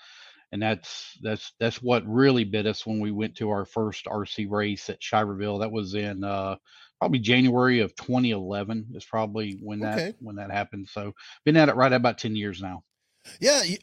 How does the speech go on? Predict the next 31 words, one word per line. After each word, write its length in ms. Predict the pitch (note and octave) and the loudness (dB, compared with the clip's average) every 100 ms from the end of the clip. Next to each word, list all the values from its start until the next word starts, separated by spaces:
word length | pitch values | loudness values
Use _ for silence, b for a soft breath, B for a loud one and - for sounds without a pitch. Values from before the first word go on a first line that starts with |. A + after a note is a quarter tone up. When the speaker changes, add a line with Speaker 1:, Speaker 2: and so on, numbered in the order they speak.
| - | -2
Speaker 2:
it 160 | F#3+ | 0
seems 240 | C#4+ E4 F#4 | 0 -2 -2
like 120 | - | -2
you've 140 | A#3 | -2
been 160 | D#3 E3+ | 0 0
in 140 | D#3 | 2
this 160 | C#3+ B2+ | 0 -2
a 100 | A#2+ | 0
lot 220 | B2+ B2+ | 0 0
longer, 460 | A#2 C#3 D3+ E3 G3+ _ _ _ | 0 -2 -2 -6 -8 _ _ _
but 280 | B2 C#3 A#2 | -2 0 0
Speaker 1:
Mm-hmm. 40 | |
Speaker 2:
you've 220 | B2 C3 B2 | -2 -2 0
been 320 | C3+ B2+ A#2 - | 0 -2 -6 -8
deeply 360 | D#3+ F#3 E3+ C#3 | -6 -2 2 2
involved 400 | B2 C3+ C3 A2 | 4 2 2 0
in 120 | A2 | -2
R 220 | A2 G#2 | -2 -4
C. 360 | - A2 G2+ F#2+ b b b C#3+ | -4 -8 -8 -12 b b b -2
And 140 | E3 | 0
Speaker 1:
Mm-hmm. 200 | E3 G3 D3+ | 2 0 2
Speaker 2:
I, 60 | |
I, 40 | E3+ C3+ | 0 0
I 40 | B2 | -2
totally 340 | - C3+ A#2+ | 0 0 0
understand 400 | A2 A2 - G#2+ | -4 -6 -6 -6
how 120 | G2+ | -6
that 160 | G2+ G#2 | -6 -6
happens. 380 | G2 F#2 G2+ - B B B | -8 -10 -12 -14 B B B
Um, 520 | - D3+ C#3+ C#3 C3 C#3 _ _ _ - | 0 2 4 2 -4 -8 _ _ _ -8
so 440 | - E3 D#3 D#3 | -2 2 2 0